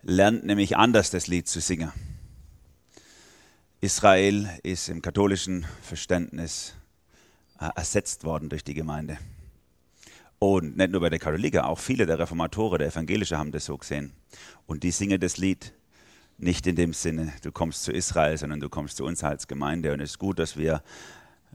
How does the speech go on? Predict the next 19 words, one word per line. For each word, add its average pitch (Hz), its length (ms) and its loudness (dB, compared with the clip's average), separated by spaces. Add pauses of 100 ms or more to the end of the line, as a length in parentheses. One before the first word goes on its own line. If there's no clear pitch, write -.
äh, 78 340 -2
wissen 90 260 0
von 80 160 -2
der 80 60 0
Bibel 82 260 0
her, 80 180 4
dass 80 220 -4
Gott 87 180 0
tatsächlich 90 540 4
auch 80 100 0
fürs - 240 -2
Volk - 420 2
Israel, 73 360 -4
die 73 60 -4
Nation 76 380 -2
Israel, 67 340 -2
eine 64 160 -8
Zukunft - 520 -6
hat. - 240 -8